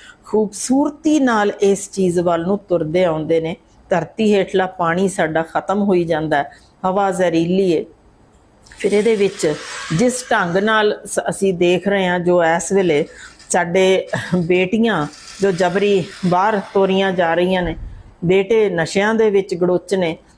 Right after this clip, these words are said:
ਤੇ ਨੌਕਰੀਆਂ ਹੈ ਨਹੀਂ, ਤਾਂ ਫਿਰ ਅਸੀਂ ਤਾਂ ਸਾਰਾ ਹੀ ਰਾਹ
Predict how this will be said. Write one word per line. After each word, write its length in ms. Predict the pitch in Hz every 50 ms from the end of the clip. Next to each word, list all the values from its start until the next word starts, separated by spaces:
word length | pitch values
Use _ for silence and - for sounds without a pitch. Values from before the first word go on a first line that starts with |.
| _ - -
ਤੇ 80 | 190
ਨੌਕਰੀਆਂ 600 | 190 185 180 180 180 - 214 208 220 226 226 208 170
ਹੈ 260 | 139 170 165 165 185
ਨਹੀਂ, 280 | 202 202 180 180 185 180
ਤਾਂ 200 | - - 214 208
ਫਿਰ 240 | - - 226 220 - - -
ਅਸੀਂ 220 | 190 - - 233 220
ਤਾਂ 220 | - - 233 233 226
ਸਾਰਾ 380 | 233 - - 190 175 180 208
ਹੀ 140 | 220 226 214
ਰਾਹ 380 | 185 170 160 202 233 240 214